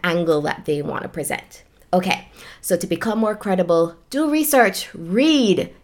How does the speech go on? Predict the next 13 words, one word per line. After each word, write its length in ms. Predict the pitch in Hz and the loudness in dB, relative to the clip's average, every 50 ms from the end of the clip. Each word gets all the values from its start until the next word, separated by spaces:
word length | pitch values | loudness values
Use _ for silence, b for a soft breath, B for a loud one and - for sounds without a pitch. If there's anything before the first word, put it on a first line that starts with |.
| _ _ - | _ _ 4
interview. 760 | 233 277 285 302 226 254 254 220 196 202 196 175 160 165 - B B B B B | 6 6 6 6 2 2 2 2 2 2 2 2 2 0 -2 B B B B B
Make 180 | - 226 208 214 | -2 -2 0 0
sure 320 | - - - 254 254 233 | -2 0 2 4 6 6
you're 180 | 226 226 208 196 | 6 6 4 2
doing 320 | 185 185 180 180 180 180 180 | 2 2 4 4 4 4 2
that 340 | 180 165 165 165 - - - - | 4 4 4 2 2 -4 -12 -10
if 160 | - 185 185 | -8 -6 -4
you 60 | 175 160 | -2 -2
want 140 | 160 151 | -2 -2
to 40 | 151 | -2
become 300 | 147 147 147 165 - 160 | -4 -6 -8 -10 -10 -8
more 140 | - - - | -8 -8 -8
credible. 420 | - - - - - - - - | -8 -10 -12 -10 -10 -14 -16 -18